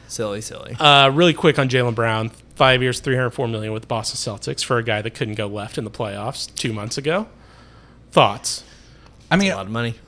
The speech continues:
Speaker 3: it's a lot of money.
Speaker 2: <laughs> It's a lot of money.
Speaker 3: But what were the Celtics supposed to do?
Speaker 2: No, right, hundred percent.
Speaker 3: You
Speaker 2: It's
Speaker 3: know?
Speaker 2: the right move.
Speaker 3: <laughs>
Speaker 2: It's a hundred percent the right move to sign him.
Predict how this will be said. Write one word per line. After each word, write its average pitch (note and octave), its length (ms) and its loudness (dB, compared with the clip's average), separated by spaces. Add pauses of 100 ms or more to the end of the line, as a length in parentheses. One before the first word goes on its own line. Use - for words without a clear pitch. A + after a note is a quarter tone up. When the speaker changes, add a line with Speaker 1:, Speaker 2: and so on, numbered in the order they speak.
(120)
Speaker 3:
it's C#3+ 120 -2
a D3+ 40 0
lot C#3+ 260 2
of D#3+ 60 0
money. C3 220 2
Speaker 2:
<laughs> - 20 -8
It's - 320 8
a F3 40 10
lot F#3 340 10
of E3 80 2
money. E3 600 2
Speaker 3:
But F#3+ 400 6 (600)
what C#3+ 300 -2
were D3+ 80 -2
the D3 100 -4
Celtics C#3+ 200 2
supposed C#3 200 -2
to B2+ 40 -8
do? C3 140 0 (240)
Speaker 2:
No, F3 340 8
right, C3 240 2
hundred D3 240 -2
percent. B2+ 320 -6
Speaker 3:
You B2 80 2
Speaker 2:
It's A#2 160 4
Speaker 3:
know? F3 60 6
Speaker 2:
the D3 60 4
right D#3+ 200 6
move. D3 340 4
Speaker 3:
<laughs> - 60 -12
Speaker 2:
It's D3+ 140 -2
a C#3+ 60 0
hundred D#3+ 260 0
percent D3 320 -2
the C3 60 -8
right B2 180 0
move A2+ 360 -6
to D3+ 100 -2
sign A2 300 -6
him. D#3 240 -6